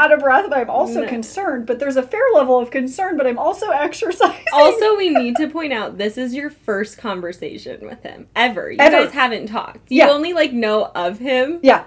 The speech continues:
Speaker 1: like, we don't, we don't hang out, we don't talk
Speaker 2: He
Speaker 1: on
Speaker 2: was
Speaker 1: the
Speaker 2: like, "Well, that was fun." Like, our first conversation.
Speaker 1: <laughs>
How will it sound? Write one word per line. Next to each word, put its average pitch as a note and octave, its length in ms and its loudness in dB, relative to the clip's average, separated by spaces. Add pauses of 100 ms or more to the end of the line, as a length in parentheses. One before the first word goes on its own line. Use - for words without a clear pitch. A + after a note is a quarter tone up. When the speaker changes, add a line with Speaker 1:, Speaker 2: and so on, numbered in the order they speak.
(120)
Speaker 1:
like, A#3 220 0
we B3+ 200 -2
don't, D#4+ 380 4
we B3+ 100 -2
don't D#4 200 4
hang F#4 180 -2
out, F4+ 300 2
we D4+ 100 2
don't D#4+ 220 4
talk F#4 260 8
Speaker 2:
He F4+ 80 4
Speaker 1:
on - 100 6
Speaker 2:
was - 160 4
Speaker 1:
the C5 60 4
Speaker 2:
like, D#4 160 4
"Well, D4 160 2
that D4 300 2
was C4 100 -6
fun." F#3+ 480 -8 (120)
Like, B3+ 180 2
our B3+ 200 2
first C4 440 -4
conversation. G#3+ 1000 -6
Speaker 1:
<laughs> - 40 -12